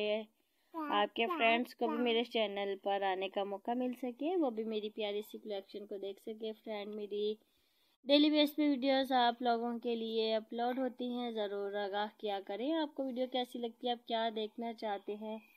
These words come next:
ताकि आने वाली न्यू वीडियो सबसे पहले आप तक पहुंच सके, सबसे पहले आप मेरी वीडियो को देख सकें। अगर आप फैशन से रिलेटेड और वीडियोज़ देखना चाहते हैं तो आप मेरे चैनल का विजिट कीजिएगा, आपको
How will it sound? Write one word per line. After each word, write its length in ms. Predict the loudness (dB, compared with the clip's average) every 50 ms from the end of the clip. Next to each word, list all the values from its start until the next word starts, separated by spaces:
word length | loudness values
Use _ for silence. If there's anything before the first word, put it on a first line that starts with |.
| _ _ _ _ _ _ _ _ _
ताकि 260 | -8 -8 -6 -6 -4 -4
आने 220 | -2 0 0 0
वाली 200 | 0 0 0 0
न्यू 260 | 0 0 0 0 0 0
वीडियो 500 | -2 -4 -4 -6 -4 -2 -2 0 0 -2
सबसे 360 | -4 -4 -6 -6 -6 -6 -8 -6
पहले 320 | -6 -4 -4 -4 -2 -2 -2
आप 140 | -2 -2 -4
तक 100 | -8 -10 -10 _
पहुंच 180 | -8 -8 -6 -6
सके, 320 | -8 -10 -8 -6 -6 -6 -6
सबसे 300 | -6 -6 -8 -8 -10 -10
पहले 260 | -8 -8 -6 -4 -4
आप 100 | -4 -4 -4
मेरी 200 | -6 -6 -6 -8
वीडियो 240 | -8 -6 -4 -4 -4
को 100 | -4 -4
देख 200 | -4 -4 -4 -4
सकें। 480 | -6 -8 -8 -6 -4 -4 -2 -2 -4 -4 -4 -4 -4 -4 _ _ _ _ _ _ _ _ _ _ _ _ _ _ _ _ _ _ _ _ _ _ _ _ _ _ _ _ _ 0
अगर 180 | 4 6 8 8
आप 100 | 8 8
फैशन 420 | 8 6 6 6 6 6 6 6 8
से 140 | 8 8 6
रिलेटेड 600 | 6 4 4 4 4 4 4 2 0 0 2 2
और 140 | 2 2 2 0
वीडियोज़ 380 | -2 -2 0 0 0 0 0 0
देखना 340 | 0 0 0 0 -2 -4 -4
चाहते 420 | -2 0 0 0 0 -2 -2 -4 -4
हैं 240 | -2 -2 -2 2 6
तो 100 | 8 8
आप 160 | 8 8 6
मेरे 200 | 4 6 4 4 6
चैनल 360 | 6 6 6 6 4 2 2
का 120 | 4 4 4
विजिट 340 | 6 6 8 8 6 6 6
कीजिएगा, 540 | 4 4 6 8 10 10 10 10 8 8 6
आपको 520 | 6 4 0 _ 2 4 6 6 6 4